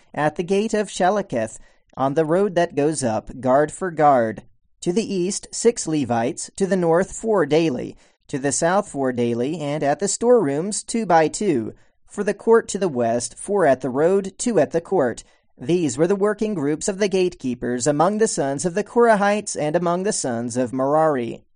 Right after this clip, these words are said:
And of the Levites, Ahijah was over the treasuries of the house of God and over the treasuries of the sanctified objects. The sons of Laden, the sons of the Gershonites belonging to Laden, the heads of the families belonging to Laden the Gershonite, Jehieli.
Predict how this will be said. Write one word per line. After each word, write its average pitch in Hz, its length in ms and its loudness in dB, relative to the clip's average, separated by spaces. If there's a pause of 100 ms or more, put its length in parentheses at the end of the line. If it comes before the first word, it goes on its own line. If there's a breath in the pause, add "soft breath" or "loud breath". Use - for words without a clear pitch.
(180)
And 160 260 0
of 196 140 4
the 220 100 2
Levites, 147 800 2
Ahijah 165 580 4
was 131 220 2
over 170 240 4
the 202 120 0
treasuries 131 600 2
of 123 100 0
the 117 120 0
house 131 260 2
of 123 140 -6
God 151 340 4
and 196 200 0
over 156 220 2
the 185 120 0
treasuries 202 600 0
of 180 120 2
the 214 100 2
sanctified 131 640 0
objects. 120 720 0 (420 soft breath)
The 170 120 -2
sons 220 340 0
of 143 120 2
Laden, 135 440 0 (340 soft breath)
the 127 220 -2
sons 160 340 -2
of 147 120 -2
the 151 60 2
Gershonites 156 680 -2
belonging 170 520 0
to 165 100 0
Laden, 123 500 -2
the 151 220 0
heads 208 260 0
of 233 100 4
the 233 80 4
families 131 520 -4
belonging 185 500 0
to 226 80 0
Laden 139 380 -2
the 180 80 0
Gershonite, 127 640 -2 (280 soft breath)
Jehieli. 139 680 -2